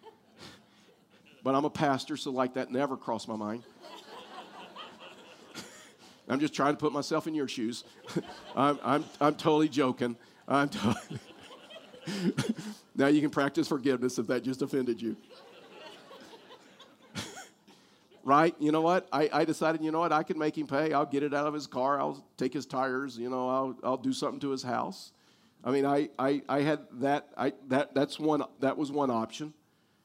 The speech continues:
The other option was the option I chose. It was hard.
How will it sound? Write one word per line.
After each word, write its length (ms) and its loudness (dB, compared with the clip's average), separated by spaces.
The 160 2
other 260 4
option 560 -2
was 120 -4
the 120 2
option 340 2
I 80 0
chose. 560 -2
It 80 0
was 140 -4
hard. 420 -2